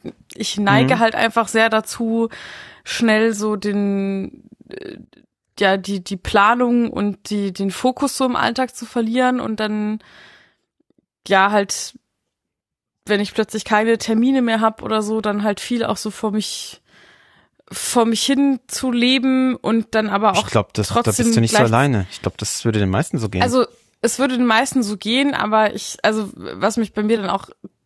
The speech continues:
Speaker 1: extrem ärgert, ist, dass ich auch, also, wenn ich jetzt entspannt einfach nichts tun könnte, dann wär's ja auch okay. Also dann hätte
Speaker 2: Mhm.
Speaker 1: ich ja wenigstens irgendwie eine coole Zeit. Aber ich,
Speaker 2: Ja.
Speaker 1: ähm, also ich bin dann halt wirklich in diesem,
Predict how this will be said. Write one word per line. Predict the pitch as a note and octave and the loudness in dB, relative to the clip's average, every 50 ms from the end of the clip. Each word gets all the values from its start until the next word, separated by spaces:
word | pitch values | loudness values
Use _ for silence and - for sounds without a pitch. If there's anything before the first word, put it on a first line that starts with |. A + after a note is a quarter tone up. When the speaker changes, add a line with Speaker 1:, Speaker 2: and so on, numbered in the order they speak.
| - | -6
Speaker 1:
extrem | - - - - - - A#3 A#3 A3 | -6 -4 -4 -4 -4 0 0 0 2
ärgert, | - G3+ G3+ G#3+ A#3 A#3 A3 | 2 2 2 2 2 0 0
ist, | - G3+ - - | 0 -4 -2 -2
dass | G#3+ G#3 - | -2 -2 -2
ich | A3 G3+ - - | -4 -4 -2 -2
auch, | G#3 - - - - | -2 -2 -4 -6 -2
also, | - - G#3 G#3+ A3 G3+ - - - - - - _ _ - | -2 0 2 0 -2 -2 -4 -14 -20 -20 -20 -20 _ _ 0
wenn | - A3 A#3 | 2 2 2
ich | B3 - | 2 2
jetzt | B3+ A#3+ - - | 0 -2 0 -2
entspannt | - G3+ G3 - - A3+ G#3+ B3+ C4 A#3+ | -4 -2 -2 -2 0 0 0 0 0 0
einfach | - G#3+ G3+ G#3 G3+ G3+ | 0 0 2 2 2 2
nichts | A3 B3 B3+ - - - - | 2 2 0 -2 -6 -8 -8
tun | - - G3+ G3 F#3+ F#3 | -6 -4 -2 -2 -2 -2
könnte, | - - F#3+ F3+ F#3 F3+ F3 F3 F3 F3 E3+ _ _ - | -2 0 0 0 0 -2 -2 -2 -2 -4 -6 _ _ -4
dann | G3 G3 G3+ | -2 0 2
wär's | G3 G3 G#3 - | 2 2 2 2
ja | - F#3+ | 0 0
auch | - F#3+ F3+ F#3 | 0 0 0 -2
okay. | F3 - - F#3 B2 D#3 D#3 - _ _ _ _ _ _ _ _ - - - - _ _ _ - | -6 -6 -6 -6 -6 -6 -6 -10 _ _ _ _ _ _ _ _ -20 -20 -20 -20 _ _ _ -2
Also | - G3+ F#3+ G#3 | 0 0 2 2
dann | G#3 G#3 | 2 4
hätte | G#3+ A3+ | 4 4
Speaker 2:
Mhm. | A3 A#3 | 4 4
Speaker 1:
ich | A3+ | 2
ja | A3 G#3 G3 | 2 2 4
wenigstens | G#3+ G#3+ A3 G#3 - A3 G#3+ - | 2 2 2 0 0 0 0 0
irgendwie | C3 G3+ G#3 F#3 G#3 | 0 0 0 0 0
eine | G#3 G3 | 0 -2
coole | - - G#3+ G3 F#3 | -2 -2 -4 -4 -4
Zeit. | - - - D#3 C#3+ D#3+ - - _ _ _ - - - - - - _ | -2 -2 -2 -2 -2 -4 -10 -12 _ _ _ -20 -20 -20 -20 -20 -10 _
Aber | - F#3 F#3+ F#3+ G3 G3 F#3+ D#3+ - - | -2 -2 2 4 4 4 4 2 0 -2
ich, | - - | 0 2
Speaker 2:
Ja. | C3+ B2+ B2 C3 - _ _ - - | 2 2 2 0 -2 _ _ -4 0
Speaker 1:
ähm, | - F#3 G3 G3+ G3 F#3+ F#3+ F#3+ F#3 - - _ _ - - - - | 2 2 2 2 2 0 0 -2 -4 -6 -10 _ _ -20 -8 -2 0
also | - G3+ G3+ G#3 | 0 2 2 0
ich | F#3+ - - - | -2 -2 -2 -2
bin | - A3+ | -2 0
dann | A3+ A3 A3+ A3 | 2 2 2 4
halt | A3 G3+ F#3+ F#3+ | 2 2 2 -2
wirklich | A#3+ - - A#3 A3 - - | -4 -4 -4 -6 -6 -4 -4
in | G#3 A3 G3+ | -4 -2 -2
diesem, | A3 A3 G3+ G#3 G#3+ G3+ G3 G3 G3 G3 G3 G3 - | -2 -2 0 0 0 0 0 0 0 0 -2 -2 -4